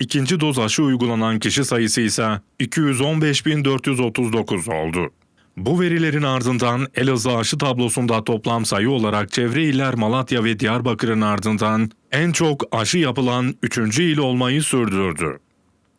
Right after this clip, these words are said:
Bugüne kadar birinci ve ikinci doz toplam aşılama sayısı Diyarbakır'da bir milyon yetmiş iki bin iki yüz otuz sekiz,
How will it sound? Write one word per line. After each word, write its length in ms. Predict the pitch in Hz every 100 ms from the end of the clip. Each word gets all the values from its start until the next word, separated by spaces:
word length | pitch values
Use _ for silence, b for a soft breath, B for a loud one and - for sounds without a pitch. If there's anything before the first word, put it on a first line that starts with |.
| _
Bugüne 400 | 101 151 180 170
kadar 360 | 170 151 151 143
birinci 360 | 143 143 147
ve 100 | 143
ikinci 360 | 127 127 131 143
doz 200 | 135 120
toplam 380 | 123 107 123 113
aşılama 420 | 98 107 98 123
sayısı 460 | 127 117 107 117 98
Diyarbakır'da 720 | 120 131 135 135 123 120 107
bir 140 | 147
milyon 380 | 160 135 127 120
yetmiş 400 | 95 95 104 -
iki 220 | 101 135
bin 180 | 120 117 117
iki 180 | - -
yüz 200 | 107 101
otuz 300 | 87 98 90
sekiz, 520 | 98 85 101 110 -